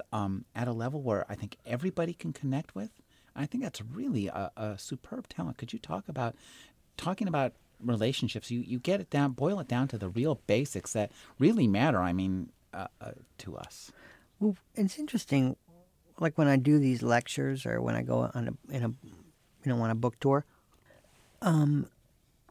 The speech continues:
Speaker 2: I would say maybe ten percent of the audience is gay, just like ten percent of the population is. So I often think that I'm not gay enough.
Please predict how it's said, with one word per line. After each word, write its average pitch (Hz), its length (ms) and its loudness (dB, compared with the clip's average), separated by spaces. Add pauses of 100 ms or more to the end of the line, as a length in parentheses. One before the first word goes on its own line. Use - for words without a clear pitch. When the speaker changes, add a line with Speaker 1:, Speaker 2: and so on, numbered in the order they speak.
(720)
Speaker 2:
I 190 60 2
would 220 200 4
say 135 280 6
maybe 127 320 6
ten 143 280 0
percent 123 400 0
of 113 80 0
the 101 140 0
audience 98 460 -2
is 127 120 -8
gay, 101 460 -6
just - 240 -6
like 139 160 4 (240)
ten 120 220 0
percent 113 320 -2
of 107 60 -2
the 104 60 -6
population 104 720 -4
is. 101 320 -10 (840)
So 196 160 6
I - 20 10
often 196 200 4
think 156 200 6
that 143 80 2
I'm 127 120 4
not 120 220 2
gay 120 240 0
enough. 104 580 -4